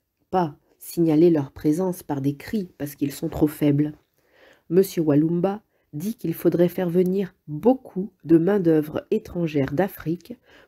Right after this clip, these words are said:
pour chercher les vieux tous les matins à six heures et enlever ceux qui commencent déjà à sentir mauvais,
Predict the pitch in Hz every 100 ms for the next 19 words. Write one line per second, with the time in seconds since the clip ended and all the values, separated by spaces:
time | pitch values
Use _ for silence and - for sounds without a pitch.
0 | - 165 - - 226 - 196 190 160 147
1 | 147 - 233 233 196 180 165 214 269 _
2 | - 151 - 185 160 160 208 - _ _
3 | - _ - - - 240 247 214 180 175
4 | - 233 - - 170 175 175 - 127 147
5 | 233 175 160 _ _ - _ - 147 160
6 | 151 180 160 139 135 131